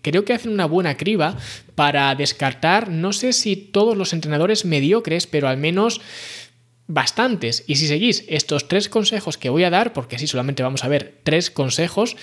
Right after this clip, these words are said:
creo que vosotros también podréis encontrar esa aguja que está escondida en ese pajar de entrenadores. En cualquier caso, el primer consejo para contratar un entrenador es hablar con él antes, que esto puede parecer obvio, pero hay mucha gente que directamente contrata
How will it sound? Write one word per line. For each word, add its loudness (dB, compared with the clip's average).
creo 2
que 4
vosotros 0
también 0
podréis 2
encontrar 0
esa 2
aguja 0
que -4
está 2
escondida 0
en -2
ese -2
pajar -2
de 0
entrenadores. 0
En -2
cualquier 2
caso, -4
el 0
primer 0
consejo -2
para -2
contratar -2
un 4
entrenador 0
es 0
hablar 2
con 0
él 0
antes, 0
que -10
esto 0
puede 2
parecer 0
obvio, 2
pero -2
hay -2
mucha 0
gente 0
que 0
directamente 0
contrata -2